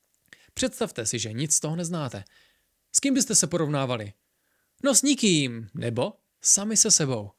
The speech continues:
A to je jediná cesta z vlivu propagandy úspěchu. Porovnávejte se sami se sebou, se svým včerejším já,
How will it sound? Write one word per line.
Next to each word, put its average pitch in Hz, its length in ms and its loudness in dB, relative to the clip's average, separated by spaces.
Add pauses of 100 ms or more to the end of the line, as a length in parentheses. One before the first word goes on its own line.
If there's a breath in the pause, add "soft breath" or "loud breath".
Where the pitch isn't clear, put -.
(440 soft breath)
A 175 80 -2
to 202 120 -2
je 196 100 2
jediná 127 540 0
cesta 123 320 -2
z 110 80 0
vlivu 131 300 -2
propagandy 123 520 -4
úspěchu. - 500 -8 (480 soft breath)
Porovnávejte 196 640 0
se - 160 0
sami 180 360 2
se 185 140 4
sebou, 120 380 -4 (260 loud breath)
se - 160 2
svým 180 200 2
včerejším 160 520 0
já, 127 280 -2